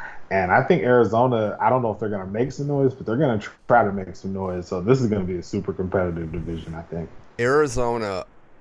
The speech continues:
Speaker 2: I don't think they're at the playoff level yet. And watch us, watch me be proven completely wrong. But no team has had a, no young team, I should say, has had a better offseason than them. In surrounding your young quarterback with talent, in bringing in players on both sides of the ball to help.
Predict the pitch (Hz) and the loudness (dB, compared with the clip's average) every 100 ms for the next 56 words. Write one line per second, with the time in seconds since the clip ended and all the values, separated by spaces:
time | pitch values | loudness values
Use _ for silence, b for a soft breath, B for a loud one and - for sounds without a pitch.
0 | - - 113 127 - - 117 113 - 104 | -14 -4 0 0 4 4 4 2 0 0
1 | 98 98 101 - - - 101 98 92 - | 0 -2 -4 -4 -4 -2 0 0 0 -2
2 | 92 90 95 87 90 117 101 87 95 - | -4 -4 -6 -4 -4 -4 -8 -6 2 4
3 | 98 - - 95 87 98 87 92 - - | 6 2 0 0 0 -2 -2 -4 6 6
4 | 95 90 90 85 98 90 85 85 82 95 | 6 -2 -10 -8 -6 -6 -8 -8 -6 -8
5 | 110 - 95 95 85 98 107 120 131 - | -6 -4 0 -2 -2 -4 -2 0 8 8
6 | 123 123 - 107 104 95 98 85 - - | 8 -4 -6 -2 4 4 4 -2 -8 -12
7 | 123 143 156 127 131 - 101 90 - - | -2 2 4 4 4 6 4 4 0 2
8 | - 82 82 80 73 90 82 80 78 - | 2 2 0 -2 -2 -2 0 0 0 -2
9 | 80 80 78 78 78 - - b b b | -6 -6 -8 -10 -10 -8 -8 b b b
10 | b b 92 87 - 92 101 113 113 104 | b b -8 2 8 8 6 0 -2 -4
11 | 101 98 98 95 101 95 90 87 90 - | -2 -2 -4 0 0 0 -2 -4 -4 0
12 | - - 113 117 117 110 95 85 101 98 | 8 8 8 0 -2 -6 -8 -2 -2 -2
13 | 95 87 82 101 90 87 85 104 104 - | -6 -8 -4 -4 -2 -4 -2 -2 0 0
14 | 95 92 85 78 82 80 - - 110 107 | -2 -4 -8 -8 -8 0 0 0 0 0
15 | 101 | 0